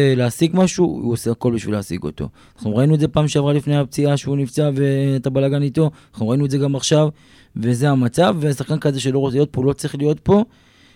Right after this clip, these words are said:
אה, עם כל הקושי והצער ש-, שהוא לא יפרוץ אצלנו, ואני אמרתי את זה גם אז וגם היום, שנת, אה, שנת המבחן של אוחנה זה השנה הבאה, זה העונה הקרובה,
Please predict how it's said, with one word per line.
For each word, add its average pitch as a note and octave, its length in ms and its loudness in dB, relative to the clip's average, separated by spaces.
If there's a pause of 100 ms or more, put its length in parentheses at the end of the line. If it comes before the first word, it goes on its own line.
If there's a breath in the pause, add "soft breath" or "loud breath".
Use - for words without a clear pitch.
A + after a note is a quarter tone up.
(160 soft breath)
אה, B2+ 360 2 (100)
עם C3 120 -2
כל D#3+ 260 4
הקושי C#3 1120 0
והצער C3 680 0
ש-, B2+ 180 -8
שהוא B2+ 300 -4
לא C#3+ 80 4
יפרוץ C#3 300 -2
אצלנו, D#3+ 500 0 (500 soft breath)
ואני C#3+ 240 2
אמרתי F3 320 0
את C#3+ 60 -2
זה C#3+ 80 0
גם D3 200 -2
אז D#3+ 240 0
וגם C#3 200 -2
היום, E3 360 2 (320)
שנת, D3+ 300 -2
אה, B2+ 200 0
שנת C#3+ 180 -8
המבחן D#3+ 380 0
של C3 260 -2
אוחנה D3 340 -2
זה B2+ 120 -2
השנה B2 280 -2
הבאה, C3 300 0 (340 soft breath)
זה A#2 80 -2
העונה B2 160 2
הקרובה, B2+ 460 0